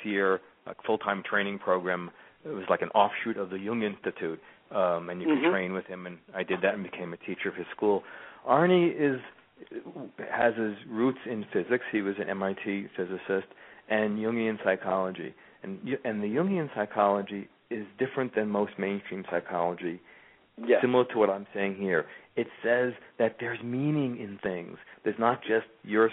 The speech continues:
Speaker 1: screwed up, we want to help that symptom go away." People's difficulties are meaningful. That means that they're there to, in a way that moves people's lives that are, in ways that are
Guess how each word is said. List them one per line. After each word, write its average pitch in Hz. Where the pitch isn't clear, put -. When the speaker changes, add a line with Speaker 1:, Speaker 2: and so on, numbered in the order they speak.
Speaker 1:
screwed 110
up, 110
we 117
want 107
to 95
help 107
that 101
symptom 110
go 95
away." 95
People's 135
difficulties 113
are 110
meaningful. 107
That 107
means 113
that 104
they're 104
there 123
to, 104
in 117
a 104
way 113
that 104
moves 123
people's 110
lives 110
that 98
are, 101
in 110
ways 110
that 107
are -